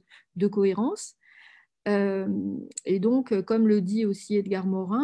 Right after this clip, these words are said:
hein, l'auto-organisation vivante intègre en elle l'ordre et l'organisation de, de son environnement. Donc, c'est caractéristique des organisations vivantes elles-mêmes.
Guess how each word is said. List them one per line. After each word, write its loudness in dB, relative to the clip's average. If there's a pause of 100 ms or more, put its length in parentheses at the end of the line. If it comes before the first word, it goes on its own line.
(120)
hein, 0
l'auto-organisation 2
vivante -2 (540)
intègre 4
en 2
elle -2
l'ordre 2
et 6
l'organisation 2
de, 0
de -2
son 2
environnement. -4 (1160)
Donc, 0
c'est -2
caractéristique -2
des 2
organisations -2
vivantes -6
elles-mêmes. -4